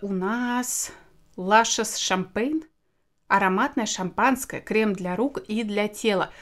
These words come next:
от бренда Siberian Wellness. Бренд Siberian Wellness — это один из таких относительно новых, э, брендов, э, сетевого маркетинга. Ну, насколько я знаю, то есть как вот Faberlic, как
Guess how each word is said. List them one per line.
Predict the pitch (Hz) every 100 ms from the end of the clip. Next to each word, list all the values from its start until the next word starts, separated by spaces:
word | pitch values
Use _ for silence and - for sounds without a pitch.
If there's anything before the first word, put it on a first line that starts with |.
| - -
от | 190
бренда | 185 277 349 311
Siberian | 277 - 185 220 269 247 214
Wellness. | 220 214 180 - - - -
Бренд | 196 254 302
Siberian | 262 226 262 247 214
Wellness — | 311 403 370 -
это | 240 254 233
один | - 208 220 240
из | 226 220 214
таких | 202 190 214 202
относительно | 202 208 233 247 226 214
новых, | 214 226 214 190 - - -
э, | 196 190
брендов, | 190 233 226 202 185 - -
э, | 190 185
сетевого | 226 214 220 220 196 175 - - -
маркетинга. | 196 190 185 226 277 269 285 320 - - -
Ну, | 240
насколько | 220 170 202 190 185
я | 180
знаю, | 214 370 403
то | 180
есть | -
как | 175 175 196
вот | 170 - -
Faberlic, | 220 196 190 214 339 381 381 -
как | 180